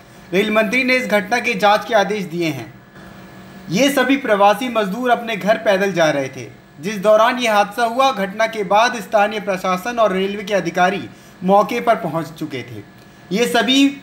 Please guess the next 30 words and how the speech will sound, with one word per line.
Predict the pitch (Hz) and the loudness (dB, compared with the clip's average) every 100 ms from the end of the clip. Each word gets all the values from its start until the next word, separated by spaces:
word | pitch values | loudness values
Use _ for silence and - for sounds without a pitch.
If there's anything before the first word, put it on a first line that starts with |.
| - | -2
मजदूर | 208 190 240 269 | 0 2 0 0
मध्य | 226 190 | 0 0
प्रदेश | 196 202 233 233 | -2 -4 -6 -2
के | 214 | 0
रहने | 185 185 | 2 2
वाले | 180 165 160 160 | 2 2 2 -4
थे। | 123 101 - - - | -10 -14 -20 -20 -8
मुख्यमंत्री | 180 185 202 208 196 190 | -6 -4 -2 -2 -2 -4
शिवराज | 202 190 208 | -2 2 2
सिंह | 196 202 | 2 -4
चौहान | 190 196 190 233 | -2 0 2 0
ने | 247 | 0
मृतक | 247 214 190 226 - | -2 -4 -4 -8 -4
मजदूरों | 202 170 196 208 | -4 -2 -2 -2
के | 202 | -2
परिवार | 190 180 175 190 208 | -2 -2 2 4 2
वालों | 196 185 202 | 2 0 -2
को | 190 247 - - - - | -4 -8 -8 -18 -20 0
पाँच | 208 226 262 | 2 2 0
पाँच | - 240 240 214 | -4 -2 -2 0
लाख | 202 214 202 | 2 2 2
रुपए | 190 202 | -4 -6
का | 208 208 | -2 -2
मुआवजा | 185 180 180 202 | 0 0 0 -2
देने | 180 175 185 | -4 -2 -4
का | 190 | -2
ऐलान | 170 165 170 165 | 0 0 0 -4
कर | 165 | -8
दिया | 135 127 123 | -8 -6 -6
है। | 107 | -6